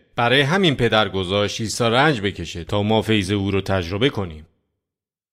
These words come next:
فکر می‌کنم این آیات ما رو به دو چیز مشخص هدایت می‌کنه که او می‌خواد از طریق ما انجام بده.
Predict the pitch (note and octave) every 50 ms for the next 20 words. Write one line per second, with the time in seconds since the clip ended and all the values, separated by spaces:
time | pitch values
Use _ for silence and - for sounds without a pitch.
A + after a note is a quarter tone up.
0 | _ _ _ _ _ _ _ _ _ - - C#3+ C#3+ C3+ C3+ A#2+ A#2 A2+ A2+ A#2+
1 | A2+ A2 A2 A2 A2+ B2 A#2+ G#2+ G#2 G#2+ G#2+ A2+ A#2+ A2+ A#2 A#2 A#2 A#2 A2+ A2
2 | G#2+ G#2+ G#2+ A2+ D3 E3 D#3+ - D3 C3 A2+ A#2 A#2 G#2+ A2 G2+ - A2 G2 F#2
3 | - A2 G#2 - - A#2+ G2+ F2 F#2+ F#2 F#2 F2+ F2 - F2 D#2+ - F#2 F2 F2
4 | - A2 A#2+ C#3+ D#3+ F#3+ F#3+ E3+ - - D3 C#3 B2+ A2+ G#2 - - G#2 G2 G2+
5 | G2+ F#2 F#2+ F#2+ G2 A2 B2 C3 B2 A2+ G2+ G2 F#2+ G#2+ G#2 G2+ F#2 E2+ F2 F2
6 | - - -